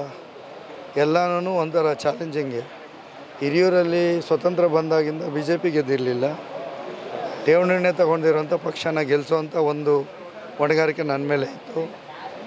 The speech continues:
ಅದರ ಜೊತೆಯಲ್ಲಿ ಪೂರ್ಣಿಮಾನ ಬಿ ಬಿ ಎಂ ಪಿಗೆ ನಿಲ್ಲಿಸ್ಕೊಂಡಾಗ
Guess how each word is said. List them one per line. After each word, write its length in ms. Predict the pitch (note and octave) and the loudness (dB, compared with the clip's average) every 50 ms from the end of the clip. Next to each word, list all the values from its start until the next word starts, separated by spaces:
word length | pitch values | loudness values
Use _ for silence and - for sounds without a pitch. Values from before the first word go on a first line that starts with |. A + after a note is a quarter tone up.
| - - - - - - - - - | -14 -12 -12 -12 -12 -12 -12 -4 0
ಅದರ 200 | D3 D3+ D#3+ F3+ | 2 4 6 6
ಜೊತೆಯಲ್ಲಿ 540 | F3 F3+ F3+ D3+ F#3 F#3 F3+ F#3 F#3+ F#3+ F#3 | 6 4 4 4 4 4 4 6 4 4 4
ಪೂರ್ಣಿಮಾನ 560 | F3+ - - F3+ F3 F#3+ F#3 F3+ F3+ F3 F3 F3 E3+ E3+ E3+ E3+ D#3+ | 2 0 0 0 2 2 2 2 2 2 2 2 2 0 0 0 0
ಬಿ 120 | E3 E3+ | -2 0
ಬಿ 100 | D#3+ F3 | 0 0
ಎಂ 100 | F3+ E3+ | -2 0
ಪಿಗೆ 160 | D#3 F3+ E3+ D#3 | -2 -2 -2 -2
ನಿಲ್ಲಿಸ್ಕೊಂಡಾಗ 680 | D#3+ D#3+ D3 - - - D#3+ D#3 D#3 D#3 D3+ D3 | -2 -4 -4 -4 -2 -2 0 2 2 2 2 2